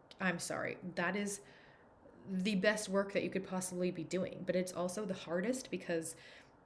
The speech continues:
not only are you responsible for that, but you're also responsible for your own mental and emotional well-being. And no one else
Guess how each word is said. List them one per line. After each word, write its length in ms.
not 280
only 320
are 100
you 220
responsible 640
for 200
that, 420
but 100
you're 180
also 280
responsible 580
for 180
your 160
own 280
mental 500
and 100
emotional 440
well-being. 680
And 220
no 120
one 200
else 580